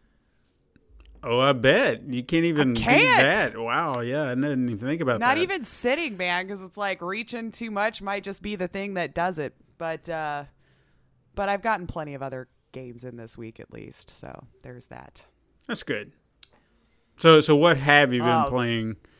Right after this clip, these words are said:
Speaker 1: out since you can't play
Speaker 2: I'm telling
Speaker 1: Beat
Speaker 2: you,
Speaker 1: Saber?
Speaker 2: it's almost like, what haven't I been playing? It's been kinda crazy 'cause I've had nothing but time. Like I said, once I get stuck somewhere, that's just where I live for the <laughs> moment. So, um, but of
Speaker 1: <laughs>
Speaker 2: course we have to mention,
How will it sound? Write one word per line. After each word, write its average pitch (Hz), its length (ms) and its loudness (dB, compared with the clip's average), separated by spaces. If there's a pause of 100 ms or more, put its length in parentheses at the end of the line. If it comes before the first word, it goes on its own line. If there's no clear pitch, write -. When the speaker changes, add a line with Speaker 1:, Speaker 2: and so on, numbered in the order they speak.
(280)
Speaker 1:
out 147 300 8
since 147 240 4
you 135 80 2
can't 139 300 2
play 120 160 4
Speaker 2:
I'm 117 60 2
telling 196 260 0
Speaker 1:
Beat - 120 -4
Speaker 2:
you, 104 60 -2
Speaker 1:
Saber? 208 220 2
Speaker 2:
it's 240 100 -4
almost 320 280 0
like, 202 140 0
what 175 140 -2
haven't 151 400 -2
I 127 100 -6
been 127 160 -10
playing? 131 280 -14
It's 143 120 -12
been 170 160 -8
kinda 156 220 -6
crazy 135 420 -10
'cause - 140 -14
I've 139 80 -10
had 175 260 -2
nothing 120 380 -8
but 180 140 -4
time. 190 340 6
Like 175 160 -2
I 170 60 -4
said, 196 260 0
once 196 160 0
I 247 100 0
get 208 200 -4
stuck - 440 0
somewhere, 156 460 -4
that's 165 260 -4
just 185 200 -10
where 175 160 -2
I 151 180 0
live 165 180 0
for 165 140 -6
the 143 120 -8
<laughs> 170 400 -2
moment. - 120 -12
So, 262 440 -4 (500)
um, 208 520 4
but 254 220 6
of 254 80 -2
Speaker 1:
<laughs> - 20 -20
Speaker 2:
course 269 280 0
we 262 100 -2
have 233 180 2
to 214 100 -4
mention, 165 720 -6